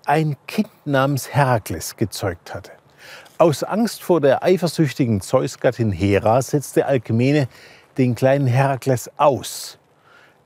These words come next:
Das Baby fand nun aber niemand anderes als ausgerechnet Hera, die sich rühren ließ und Herakles an ihre Brust legte.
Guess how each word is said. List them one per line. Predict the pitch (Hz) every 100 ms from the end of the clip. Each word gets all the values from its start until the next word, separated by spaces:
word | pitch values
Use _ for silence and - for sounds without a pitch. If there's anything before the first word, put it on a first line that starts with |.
| -
Das | 123 -
Baby | - 190 233 170 98 95
fand | - 127 135
nun | 151 160
aber | 156 143 160
niemand | 170 175 160 -
anderes | 135 139 151 -
als | - 160 - _ -
ausgerechnet | 165 196 - - 160 139 123 - 135
Hera, | - 208 160 151 131
die | 123 156
sich | - 143 - _ _ _
rühren | 101 101 117 117 113 117
ließ | 123 147 143 - - - - _
und | 143 120
Herakles | 147 160 139 113 117 - _ -
an | 139 143 -
ihre | 151 135 120 110 -
Brust | 117 117 131 - - -
legte. | - - - - -